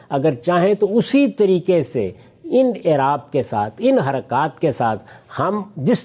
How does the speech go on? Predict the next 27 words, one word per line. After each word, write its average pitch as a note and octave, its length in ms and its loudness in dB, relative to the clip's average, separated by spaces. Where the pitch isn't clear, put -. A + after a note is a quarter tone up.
تک F3 180 -2
اس C#3+ 120 -6
کو D3+ 120 -2
پہنچانا B2+ 520 -2
چاہیں E3 300 2
اس D3 180 -4
کو D#3 200 0
پہنچا D3+ 380 0
سکتے A3+ 340 0
ہیں۔ A3 200 4
اس - 220 0
کے G#3 200 2
لیے E3+ 260 2
آلات F3 600 0
کی C4 100 4
ضرورت G#3 360 2
نہیں F#3 240 4
ہے C3+ 120 2
کہ C#3 100 0
میں C3 240 0
اس D#3+ 160 0
کو D3 200 -2
بولوں E3+ 520 2
اور D#3+ 80 2
آپ C3 200 -2
ریکارڈ B2 480 -2
کریں، F#3+ 260 2